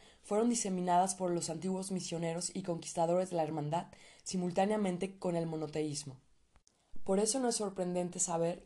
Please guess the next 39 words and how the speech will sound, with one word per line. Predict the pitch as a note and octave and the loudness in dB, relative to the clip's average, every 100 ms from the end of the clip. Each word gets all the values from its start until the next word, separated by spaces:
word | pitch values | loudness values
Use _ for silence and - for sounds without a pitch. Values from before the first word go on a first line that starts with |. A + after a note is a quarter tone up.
| - | 0
que | F#3 | 4
las | F3 | 4
doctrinas | F3+ - G#3 A3 F#3+ | 2 0 0 0 0
de | F3+ | 2
la | E3 | 2
batalla | E3 F#3 F#3+ | 2 2 2
final | F#3 F3 E3+ - - - - | 0 -2 -2 -4 -12 -20 0
tienen | G#3+ B3 | 2 2
sus | B3 G3+ | 0 0
raíces | F#3 F3+ - F#3 G3 | 2 2 -2 -4 0
en | G#3 | -2
un | A3+ | -2
famoso | A#3 A3 G3 F#3+ | -2 -2 -2 -2
símbolo | - F#3+ F3+ F#3 F#3 | 0 0 2 2 0
de | E3+ | 0
la | D#3+ | -2
hermandad, | D#3+ D#3 D#3 D3+ D3+ - - - | -2 -4 -2 -4 -6 -20 -18 -6
descubierto | F3 - G3 F#3+ G3 A#3 | -4 -2 2 2 2 2
en | B3+ | 0
las | F#3+ F#3 | -2 -4
antiguas | E3+ F#3 F#3 F3 | -4 0 0 0
reliquias | E3+ F3 F3+ F3+ | 0 -2 -2 -4
egipcias. | D3 - F3 - D3+ - - - - - | -4 -6 -6 -6 -8 -14 -16 -20 -6 2
Este | G3 G3 | 2 2
símbolo | A3 G#3+ G3 F#3+ G#3 - | 0 0 2 2 0 0
era | F#3+ F#3+ | 4 4
el | F#3+ | 4
ave | F3+ F3+ | 2 2
mística | F#3 F#3+ G3 G3+ F3+ | -2 -4 -6 -4 -2
conocida | E3+ D#3+ - F3+ F#3 - - - - | -2 -2 -2 0 -2 -4 -16 -20 -10
como | E3+ F3 | -4 -2
el | D#3 | -2
fénix. | - D#3+ D3 D3 - - - - _ _ - - | -4 -4 -4 -10 -16 -18 -20 -20 _ _ -6 -2
El | G3 | 0
fénix | F#3+ A#3 C#4 C#4+ - | 2 2 2 -2 -2
es | G#3 G#3 | 0 2
un | A3 | 4
ave | F#3 F#3+ | 4 2
ficticia, | F#3+ - - F#3+ - E3 | -2 -12 -6 -4 -2 -4